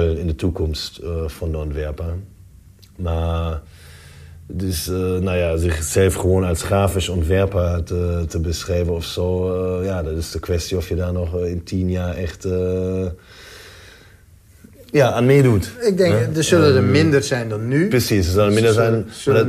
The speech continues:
Speaker 2: nog steeds zijn. Hè, de,
Speaker 1: Ja.
Speaker 2: er is altijd nog top, eh, vraag naar topontwerpers.
Speaker 1: Mm.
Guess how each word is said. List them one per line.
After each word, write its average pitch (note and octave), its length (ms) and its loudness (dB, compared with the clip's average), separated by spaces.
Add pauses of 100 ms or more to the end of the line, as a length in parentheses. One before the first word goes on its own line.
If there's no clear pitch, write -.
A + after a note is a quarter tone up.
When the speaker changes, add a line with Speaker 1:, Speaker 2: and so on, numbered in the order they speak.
Speaker 2:
nog - 40 -8
steeds A#2 400 -4
zijn. A#2 460 -4
Hè, A2+ 200 -6
de, A#2 200 -6
Speaker 1:
Ja. G#2 180 4
Speaker 2:
er F2 60 0
is F#2+ 120 -8
altijd A#2+ 260 -6
nog A2+ 200 -8
top, B2+ 320 -4
eh, A#2+ 100 -6
vraag A#2+ 380 -6
naar A#2 180 -10
topontwerpers. G#2 880 -6
Speaker 1:
Mm. F2+ 420 0